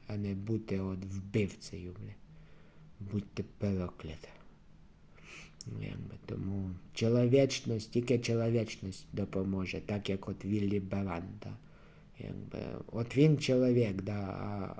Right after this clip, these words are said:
а той, що вчиняє війни, чи той, що як Гітлер, то, то не чоловік.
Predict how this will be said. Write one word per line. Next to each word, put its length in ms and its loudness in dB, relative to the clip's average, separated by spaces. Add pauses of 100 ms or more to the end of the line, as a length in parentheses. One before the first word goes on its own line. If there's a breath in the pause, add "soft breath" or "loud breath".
(120)
а 160 -4 (120)
той, 220 6
що 240 2
вчиняє 680 2 (120)
війни, 400 4
чи 180 -6
той, 300 -2
що 180 -2
як 320 0
Гітлер, 460 -2 (120)
то, 320 -6 (340)
то 140 0
не 180 2
чоловік. 540 -2